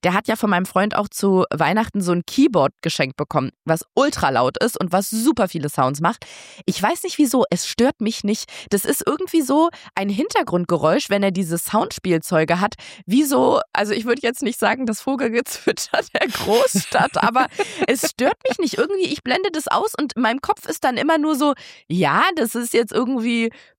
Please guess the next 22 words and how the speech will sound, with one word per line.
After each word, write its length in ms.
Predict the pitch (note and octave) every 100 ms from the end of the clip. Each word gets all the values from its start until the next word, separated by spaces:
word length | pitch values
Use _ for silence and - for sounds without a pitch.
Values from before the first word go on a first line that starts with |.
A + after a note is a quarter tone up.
| _
sind 320 | - G#3+ B3 C#4+
jetzt 180 | B3+
ein 60 | B3+
bisschen 240 | B3+ B3+ -
anstrengende 500 | F#3 C4+ C4+ B3 G3+
Geräusche, 440 | F3+ F3 G#4 G#4+
aber 160 | D#4 D4
scheinbar 340 | C4+ D4+ D#4
hat 100 | C#4
mein 140 | A3
Kind 200 | G3+ G4 -
grad 200 | F4+ E4+
ein 100 | C#4
gut, 200 | C4 -
eine 120 | B3
gute 240 | G#3+ A#3 G3
Zeit. 380 | - C#3+ A2+ -
Und 100 | G3+
dann 140 | A3
denk 160 | A#3 C#4
ich 140 | B3
so, 160 | B3